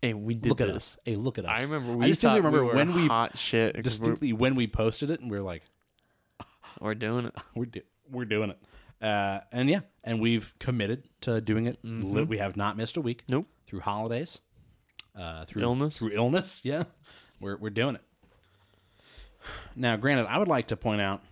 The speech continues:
Speaker 2: this is my fifty-third episode.
Speaker 1: Huh?
Speaker 2: This is my fifty-third episode.
Speaker 1: What you mean?
Speaker 2: It's not your fifty-third episode, is it?
Speaker 1: Was there one episode where
Speaker 2: You weren't here?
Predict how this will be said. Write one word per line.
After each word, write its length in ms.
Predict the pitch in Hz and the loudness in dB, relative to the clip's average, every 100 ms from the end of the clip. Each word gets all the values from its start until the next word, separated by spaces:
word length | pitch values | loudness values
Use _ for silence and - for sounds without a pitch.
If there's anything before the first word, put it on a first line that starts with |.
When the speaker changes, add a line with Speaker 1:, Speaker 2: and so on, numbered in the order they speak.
| - | -10
Speaker 2:
this 180 | 117 139 | -6 -4
is 100 | 117 | -2
my 200 | 110 101 | -2 -2
fifty-third 500 | 117 98 95 95 80 | -6 -6 -8 -10 -12
episode. 460 | 80 82 80 80 78 _ _ _ _ _ _ _ _ _ _ _ _ - - _ _ _ _ _ _ _ _ _ - 117 | -14 -16 -16 -18 -20 _ _ _ _ _ _ _ _ _ _ _ _ -20 -20 _ _ _ _ _ _ _ _ _ -10 -4
Speaker 1:
Huh? 220 | 147 175 - - - | 0 -2 -4 -16 -6
Speaker 2:
This 160 | 143 | -4
is 120 | 127 113 | -2 -2
my 180 | 110 | -2
fifty-third 480 | - 113 101 - 98 | -2 -6 -6 -6 -6
episode. 440 | 90 85 - 82 82 _ _ _ _ _ _ _ _ - | -6 -10 -12 -14 -16 _ _ _ _ _ _ _ _ -12
Speaker 1:
What 160 | 117 | -8
you 60 | 123 | -6
mean? 220 | 120 113 - _ _ _ _ | -6 -8 -12 _ _ _ _
Speaker 2:
It's 160 | - | -16
not 120 | 90 | -14
your 140 | 85 92 | -12 -12
fifty-third 460 | 95 85 78 82 | -14 -16 -16 -16
episode, 320 | 78 - 85 85 | -14 -14 -14 -14
is 140 | 90 | -16
it? 80 | - _ _ _ _ _ _ _ _ _ _ _ _ _ _ _ _ _ - - _ _ - | -20 _ _ _ _ _ _ _ _ _ _ _ _ _ _ _ _ _ -20 -20 _ _ -6
Speaker 1:
Was 140 | 113 | -4
there 180 | 113 110 - _ - | -4 -6 -12 _ -8
one 220 | 110 110 | -6 -4
episode 460 | 113 113 - 117 110 | -6 -8 -6 -6 -6
where 240 | 110 110 _ _ _ - | -6 -8 _ _ _ -14
Speaker 2:
You 160 | 85 | -12
weren't 180 | 82 78 | -10 -12
here? 180 | 87 | -12